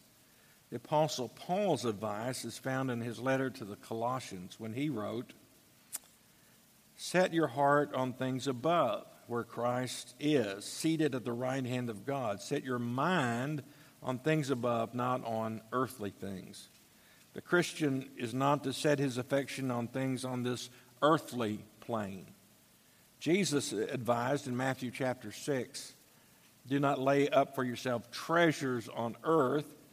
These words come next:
where moth and rust destroy and where thieves break in and steal."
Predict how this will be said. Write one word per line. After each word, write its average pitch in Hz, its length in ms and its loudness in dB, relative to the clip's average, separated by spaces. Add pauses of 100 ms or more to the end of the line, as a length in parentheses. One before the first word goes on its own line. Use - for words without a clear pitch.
(260)
where 131 140 0
moth 135 500 6
and 123 200 0
rust 135 300 0
destroy 139 800 2
and 127 120 0
where 131 160 -2
thieves 147 540 4
break 131 400 -2
in 120 220 -2
and 120 120 -6
steal." 123 560 -2